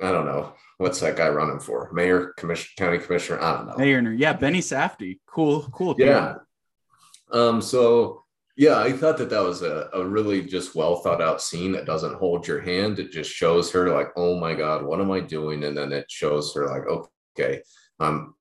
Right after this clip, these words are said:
Speaker 1: I need to, I need to be an adult."
Speaker 2: Yeah, she reaches out to, like,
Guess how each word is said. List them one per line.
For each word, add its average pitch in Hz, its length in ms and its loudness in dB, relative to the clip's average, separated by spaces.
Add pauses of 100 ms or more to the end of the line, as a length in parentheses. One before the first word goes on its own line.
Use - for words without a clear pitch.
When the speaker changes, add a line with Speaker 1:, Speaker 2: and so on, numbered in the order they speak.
(160)
Speaker 1:
I 87 120 0
need 90 180 0
to, 78 160 -6 (140)
I 90 100 -2
need 90 120 0
to 76 60 -6
be 73 160 -2
an 67 100 -4
adult." 65 460 -8 (1300)
Speaker 2:
Yeah, 165 160 4
she 143 320 2
reaches 147 400 2
out 139 420 4
to, 127 420 2
like, 113 300 -4